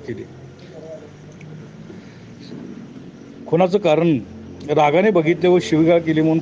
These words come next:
खून केला असल्याची कबुली त्यांनी पोलिसांना दिली होती. या खून प्रकरणी गणेश ज्योतिराम खोत, वय तीस, होत, राहणार माळी गल्ली नंबर एक, माळी वस्ती, संजयनगर, सांगली, प्रतीक रामचंद्र शितोळे, वय तेवीस, राहणार जुना कुपवाड रोड,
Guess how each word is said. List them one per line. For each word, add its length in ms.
खून 120
केला 240
असल्याची 380
कबुली 360
त्यांनी 400
पोलिसांना 460
दिली 220
होती. 260
या 160
खून 160
प्रकरणी 440
गणेश 460
ज्योतिराम 440
खोत, 220
वय 140
तीस, 300
होत, 120
राहणार 260
माळी 280
गल्ली 260
नंबर 260
एक, 220
माळी 360
वस्ती, 540
संजयनगर, 520
सांगली, 360
प्रतीक 400
रामचंद्र 420
शितोळे, 320
वय 160
तेवीस, 420
राहणार 260
जुना 240
कुपवाड 340
रोड, 160